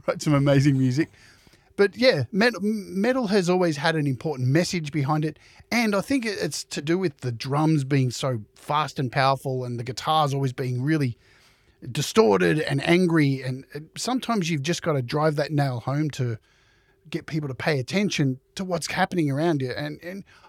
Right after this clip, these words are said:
the first song I wrote in my first metal band was about the environment, about ozone. I think it was called Ozone Death. And here we are in twenty twenty-one, and we're still talking about, like, global warming and all this stuff.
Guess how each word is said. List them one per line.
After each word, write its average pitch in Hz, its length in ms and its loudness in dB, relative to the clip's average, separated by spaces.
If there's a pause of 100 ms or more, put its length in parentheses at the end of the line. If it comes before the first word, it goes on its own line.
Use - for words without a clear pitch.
the 214 200 -10
first 285 280 -2
song 254 180 6
I 190 80 6
wrote 196 200 4
in 190 60 -4
my 165 100 4
first 180 300 0
metal 196 200 2
band 143 240 0
was 160 100 4
about 180 260 2
the 170 100 4
environment, 143 640 2 (100)
about 135 280 -2
ozone. 151 580 2 (320)
I - 40 -20
think 185 100 -4
it 190 40 -2
was 180 100 -4
called 180 240 2
Ozone 160 520 4
Death. 170 440 -2 (680)
And 202 200 -2
here 240 240 0
we 214 180 2
are 190 520 4
in 170 180 0
twenty 208 320 0
twenty-one, 170 680 4 (720)
and 170 160 4
we're 165 120 6
still 254 360 0
talking 233 460 4
about, 175 380 4
like, 160 180 0
global 196 400 4
warming 190 480 4
and 156 80 6
all 190 120 2
this 185 180 0
stuff. 190 460 0